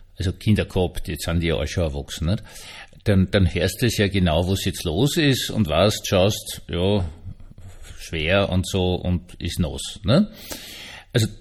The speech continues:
das haben wir jetzt immer gemacht. Das musst du jetzt aber nicht mehr machen. Jetzt brauchst du dein Baby nicht mehr anschauen. Ist das nicht stark? Weil das,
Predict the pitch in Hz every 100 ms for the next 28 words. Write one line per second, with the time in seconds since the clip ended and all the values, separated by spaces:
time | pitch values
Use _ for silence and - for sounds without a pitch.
0 | - 117 107 104 113 - 104 90 - 78
1 | - 110 104 143 139 214 - 202 170 170
2 | 160 165 170 160 143 - 95 95 - 98
3 | 180 180 196 - 98 147 160 156 127 92
4 | - 69 64 - - 110 143 175 160 -
5 | 101 135 - - - - - - 85 95
6 | 131 - - - _ - -